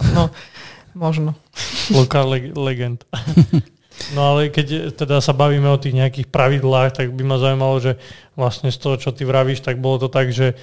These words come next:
Speaker 2: ty si mohla hoci kde spať, aj hoci kde sa stravovať, iba tvojou úlohou bolo prejsť tie body, hej?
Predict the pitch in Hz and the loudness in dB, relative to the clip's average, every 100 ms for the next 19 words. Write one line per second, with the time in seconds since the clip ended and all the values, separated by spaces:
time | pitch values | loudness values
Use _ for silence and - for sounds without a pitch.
0 | - _ - 139 143 139 135 127 117 139 | -20 _ -8 -4 2 2 4 4 2 -2
1 | 175 147 165 - 175 165 156 143 127 127 | -4 -4 -4 0 2 2 0 0 0 0
2 | 131 131 127 - 120 - 139 156 160 156 | -2 -4 -4 -4 -6 0 2 2 4 2
3 | 139 135 131 127 - - 147 143 147 139 | 0 0 2 0 -4 -4 -2 0 2 0
4 | 127 131 127 135 135 135 135 123 120 113 | 2 0 0 0 0 0 -4 -2 -4 -4
5 | 120 | -4